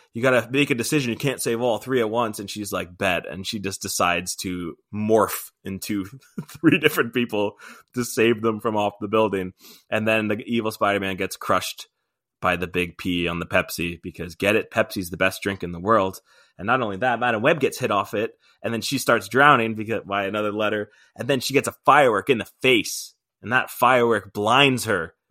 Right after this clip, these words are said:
But you know what saves her? The power of C P R and friendship. But she's blind now, 'cause she's the Madam Web that we know, and then she ends up in a wheelchair for some reason, and then she can guess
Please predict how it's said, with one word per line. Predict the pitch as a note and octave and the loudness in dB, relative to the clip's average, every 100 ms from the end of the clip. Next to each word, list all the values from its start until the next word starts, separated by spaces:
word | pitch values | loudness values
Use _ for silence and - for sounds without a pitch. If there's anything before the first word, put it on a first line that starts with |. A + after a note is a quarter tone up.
| - | -2
But | A#2+ | 0
you | A#2+ | 4
know | C#3 | 4
what | C3+ | 4
saves | - D3+ D#3 C3+ | 6 6 6 4
her? | E3 E3 - _ _ | 4 2 -2 _ _
The | A2+ G#2 | -4 -2
power | - D#3+ F3+ F3 | 4 8 10 8
of | A#2+ | 6
C | - - G3 | 0 -2 -2
P | - E3+ | 0 4
R | D#3 D3+ D#3 | 8 8 8
and | D#3 | 4
friendship. | D3 C3+ C#3 B2+ B2 G2 - - _ _ _ _ _ _ _ - | 0 2 2 2 -2 -2 -4 -16 _ _ _ _ _ _ _ -10
But | F#2+ | -8
she's | F#2+ | -8
blind | E2+ G2 C3 C3+ G#2+ | -6 2 4 4 2
now, | G2 F#2 F#2 - _ _ _ | 0 0 -2 -6 _ _ _
'cause | - - | -14 -12
she's | G2+ | -10
the | G2 | -6
Madam | G2+ A2+ A#2 | -2 -2 0
Web | B2+ A#2+ | 0 2
that | A2+ | -2
we | G2 | -2
know, | B2 C#3 A#2+ G#2+ A2+ _ _ - | 0 2 4 2 -4 _ _ -12
and | G2+ | -4
then | A2 G#2+ | -4 -4
she | A#2 | -2
ends | A#2 A2+ | -2 0
up | A#2+ B2 | -2 -2
in | A#2+ | -4
a | |
wheelchair | G#2+ C3+ C3+ - A2+ G#2+ G2+ A2+ _ _ _ _ - | 0 4 4 2 0 0 -2 -6 _ _ _ _ -14
for | G#2 | -4
some | B2+ B2+ | 0 2
reason, | A#2+ A#2 A2+ A2 G2+ - - - - - - - - | 2 0 0 -2 -4 -10 -20 -20 -20 -20 -20 -16 -8
and | A2 | -2
then | A2+ | -2
she | A2 A#2+ | -2 -6
can | A#2+ G#2 | -4 0
guess | A#2 A#2 - - | 4 4 0 -8